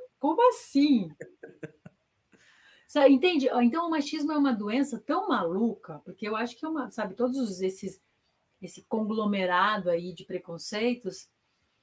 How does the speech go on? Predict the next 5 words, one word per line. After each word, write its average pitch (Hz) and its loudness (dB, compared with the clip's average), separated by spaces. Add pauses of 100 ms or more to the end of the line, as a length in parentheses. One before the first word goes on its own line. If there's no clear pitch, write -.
(260)
eles 220 0
são, 254 4 (200)
eles - -12
são 196 -6
umas, 254 -2